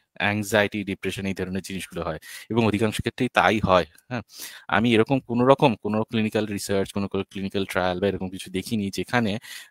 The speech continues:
বলেছে যে, আহ, এই ব্রহ্মচর্য পালনের মাধ্যমে একটা, আহ, উইল পাওয়ার বাড়ে, এ, বা ধরুন হচ্ছে সে একজন মানুষ থেকে সুপারম্যান হয়ে যায়, সে হচ্ছে যা মনে করে তাই হয়ে যায়, সে সিদ্ধি লাভ করে, এই সমস্ত জিনিসগুলো আমি কোনোদিন দেখতে পাইনি। হুম।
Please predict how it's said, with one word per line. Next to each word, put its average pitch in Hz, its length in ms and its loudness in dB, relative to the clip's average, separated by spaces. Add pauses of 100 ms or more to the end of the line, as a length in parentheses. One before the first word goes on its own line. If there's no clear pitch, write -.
বলেছে 101 440 0
যে, 107 240 6 (240)
আহ, 95 360 4
এই 104 260 -2
ব্রহ্মচর্য 107 580 2
পালনের 98 360 2
মাধ্যমে 95 500 -2
একটা, 92 440 0
আহ, 90 560 -4
উইল 113 260 2
পাওয়ার 98 300 4
বাড়ে, 92 420 0 (320)
এ, 98 260 2 (160)
বা 98 220 8
ধরুন 101 200 -2
হচ্ছে 101 160 -4
সে - 140 -2
একজন 101 240 0
মানুষ 101 340 0
থেকে 104 160 -4
সুপারম্যান 117 440 4
হয়ে 98 120 0
যায়, 95 320 0
সে 104 200 -4
হচ্ছে 104 160 -2
যা 101 360 4
মনে 104 160 -2
করে 104 180 -2
তাই 98 260 -2
হয়ে 98 200 -4
যায়, 98 220 -2 (320)
সে - 140 -8
সিদ্ধি 117 340 -2
লাভ 110 260 6
করে, 101 320 2
এই 95 180 -4
সমস্ত 101 240 0
জিনিসগুলো 101 340 -4
আমি 123 80 -6
কোনোদিন 101 340 -2
দেখতে 95 240 -8
পাইনি। 82 260 -20 (200)
হুম। 127 80 -12